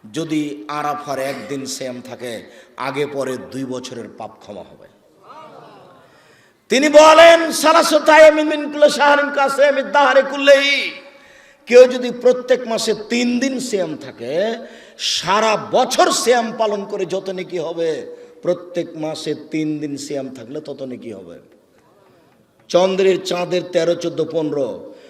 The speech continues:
মহিলাদের হায়েজের কারণে আগে পিছে হয়ে গেলে কোনো সমস্যা নেই। আয়েশা রাদিয়াল্লাহু তাআলা আনহা বলেন, "আমরা মাসে তিনটা পালন করতাম, অতএব হায়েজের কারণে যদি বিশ, একুশ, বাইশ, তেইশে চলে যাই,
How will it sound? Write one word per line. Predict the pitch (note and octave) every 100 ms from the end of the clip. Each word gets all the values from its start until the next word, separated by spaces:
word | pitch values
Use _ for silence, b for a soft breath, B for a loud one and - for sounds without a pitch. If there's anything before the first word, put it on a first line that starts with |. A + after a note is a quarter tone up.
| B B2
মহিলাদের | D#3 F#3 A3 A3 A3 A3 G3+
হায়েজের | D3+ - - D#3 F3 F#3 G3 G3 C#4 C4+
কারণে | - F3 C#3+ B2 A2 B2+ F3 G3+ - B B -
আগে | B2+ D3+ D#3+
পিছে | D#3+ D#3 E3 C#3+
হয়ে | D3+ D3
গেলে | C#3+ C#3
কোনো | C3 C3 B2+
সমস্যা | - A#2+ A2 - G2+
নেই। | F2+ - _ _ b b b -
আয়েশা | E3 A3 E4 - C#4+
রাদিয়াল্লাহু | A#3+ E3+ G3+ F3+ F3 D#3
তাআলা | D#3 E3 D#3
আনহা | D3 C#3 B2
বলেন, | A2 F#2 B2 G#3 G#3 B B _
"আমরা | D#3 D#3
মাসে | D3+ C#3+ E3 G#3+ G3+ - D4+ E4+
তিনটা | C#4 C4+ B3 A#3
পালন | F#3 G3 F#3 F3
করতাম, | E3 C3+ - B2+ G2+ F2 b b b
অতএব | F#3+ G#3+ B3+ A3
হায়েজের | - C3+ F#3 A3+ C#4+ C#4
কারণে | A#3 G#3 G3+
যদি | F#3 F3+
বিশ, | E3+ G3 -
একুশ, | F#3+ F#3+ C#3
বাইশ, | E3 D#3+ -
তেইশে | D#3 D3+
চলে | D3+ C3+ A#2
যাই, | A2+ F3+ C#4 C4